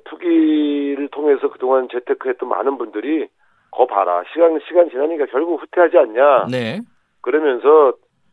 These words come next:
Speaker 1: 기존의 어떤 관성과 관행을 바꾸지 않을 가능성이 크죠. 그래서
Speaker 2: 음.
Speaker 1: 이 시-, 그렇게 시장에 나쁜 신호를 주는,
Speaker 2: 음.
Speaker 1: 어, 언제든지 정책이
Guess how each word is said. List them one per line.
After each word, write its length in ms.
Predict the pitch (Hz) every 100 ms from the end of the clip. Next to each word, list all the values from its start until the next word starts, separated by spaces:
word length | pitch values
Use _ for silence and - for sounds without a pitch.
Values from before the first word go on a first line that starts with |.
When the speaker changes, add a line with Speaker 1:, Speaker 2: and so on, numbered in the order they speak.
| _ _ _ _ _ _
Speaker 1:
기존의 480 | - 151 165 170 151
어떤 200 | 127 127
관성과 600 | - 117 123 123 110 113
관행을 440 | - 101 104 101 117
바꾸지 480 | - 95 - - 120
않을 120 | 95 104
가능성이 360 | 98 85 95
크죠. 500 | - 190 - 131 80
그래서 320 | - 110 147 113
Speaker 2:
음. 140 | 113 - - - - - - - - -
Speaker 1:
이 80 | -
시-, 640 | - - - - - - -
그렇게 200 | - - -
시장에 300 | - 214 208
나쁜 340 | 120 - 185
신호를 320 | - 220 208 160
주는, 560 | 151 127 117 139 107 76 _ 135
Speaker 2:
음. 320 | 123 113 110 _ _ _ -
Speaker 1:
어, 240 | 101 98
언제든지 400 | 110 165 208 208 196
정책이 680 | 151 151 170 151 165 156